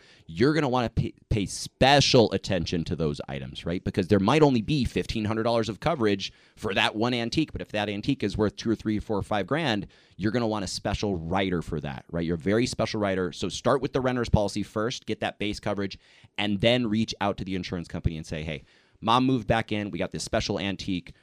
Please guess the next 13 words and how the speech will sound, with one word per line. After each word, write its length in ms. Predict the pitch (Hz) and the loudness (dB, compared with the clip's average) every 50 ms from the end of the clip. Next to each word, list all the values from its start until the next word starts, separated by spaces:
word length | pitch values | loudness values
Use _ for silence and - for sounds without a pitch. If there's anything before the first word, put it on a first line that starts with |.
| _ - | _ -8
right? 240 | 90 90 90 90 - - | -4 -4 -4 -4 -6 -4
Let's 300 | 85 101 107 - - - | -4 -4 -4 -4 -4 -4
make 160 | 110 101 - | -4 -4 -4
sure 200 | - - 113 104 | -2 -2 0 0
we 100 | 95 92 | 0 0
get 180 | 87 92 87 - | 0 -2 -4 -2
this 160 | 87 87 - | -4 -6 -6
covered 380 | - - 101 90 82 87 80 | -6 -6 -4 -4 -2 -4 -6
correctly 540 | - - - 87 76 85 101 - - 95 90 | -6 -8 -6 -4 -2 -2 -4 -4 -4 -4 -4
with 160 | 80 - - | -4 -4 -4
a 60 | 85 76 | -6 -6
special 580 | - - - - 90 82 - - 90 82 73 | -6 -8 -6 -4 -4 -4 -2 -2 -2 -2 -2
rider." 560 | 71 69 73 73 73 69 64 62 58 - - | -4 -6 -6 -6 -6 -6 -8 -10 -12 -12 -16